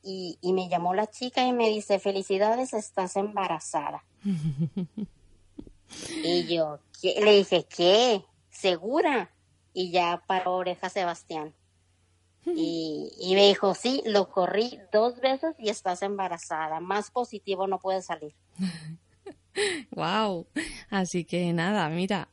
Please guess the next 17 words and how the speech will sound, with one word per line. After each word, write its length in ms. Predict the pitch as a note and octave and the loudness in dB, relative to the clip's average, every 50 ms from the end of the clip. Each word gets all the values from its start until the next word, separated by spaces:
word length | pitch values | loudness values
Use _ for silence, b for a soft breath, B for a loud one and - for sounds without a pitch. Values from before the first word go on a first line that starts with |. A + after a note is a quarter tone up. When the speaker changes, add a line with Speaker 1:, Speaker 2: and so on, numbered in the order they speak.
| - - | -10 -4
Speaker 2:
sí, 340 | - - - - - F#3 - | -2 0 0 0 -2 -4 -4
como 300 | - - F3+ F3 F3 F3 | -4 -4 -2 -2 0 0
decíamos 440 | E3+ E3+ F3 F#3+ F3+ F3+ F3+ F3+ - | -2 -2 0 0 0 0 0 -2 -2
antes, 280 | F3+ G3 G3+ A#3+ B3 - | -2 -2 -2 -4 -4 -4
el 200 | - F3+ F3 F3 | -4 -4 -4 -2
tiempo 400 | - F#3 F#3+ G3+ G3+ - B3+ C4 | -2 0 0 0 0 0 -2 0
no 280 | B3 G#3+ F#3 F#3 F#3+ G#3 | 0 0 0 0 0 0
se 120 | - A3 | -2 -2
te 100 | - F#3+ | -2 -2
había 240 | E3+ D#3 D3 A#2 F#2 | -4 -2 -4 -4 -6
ido, 280 | G2+ A2 - - C#3 D#3 | -8 -10 -10 -10 -10 -8
¿eh? 120 | A3 F4 - _ _ _ _ _ | -8 -10 -10 _ _ _ _ _
No 140 | - F#3 F#3+ | -6 -6 -4
se 100 | - G3+ | -4 -4
te 80 | - F#3 | -4 -4
había 200 | E3+ E3 D#3+ - | -4 -4 -4 -4
pasado. 400 | - - - - - - - | -6 -8 -8 -10 -12 -14 -14